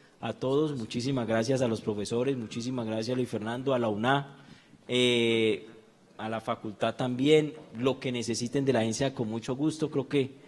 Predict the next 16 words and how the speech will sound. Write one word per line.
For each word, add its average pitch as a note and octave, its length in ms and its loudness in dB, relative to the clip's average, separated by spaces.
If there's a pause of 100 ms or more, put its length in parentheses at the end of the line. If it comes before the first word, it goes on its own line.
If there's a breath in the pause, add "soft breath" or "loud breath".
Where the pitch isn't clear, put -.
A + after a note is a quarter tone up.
(200 loud breath)
somos C3+ 360 -2
una C3+ 160 -2
entidad A2+ 600 0 (400 loud breath)
que - 80 -2
estamos C3+ 440 -2
para A#2 220 0
servirle C#3 680 -2 (160)
y G#2+ 240 -4
como A2 240 -2
funcionarios G#2+ 500 -4
públicos B2+ 520 -2
ese G#2+ 160 -4
es B2 60 -4
nuestro, A#2 380 -6 (120)
nuestro G2+ 280 -8
objeto. C#3 420 -2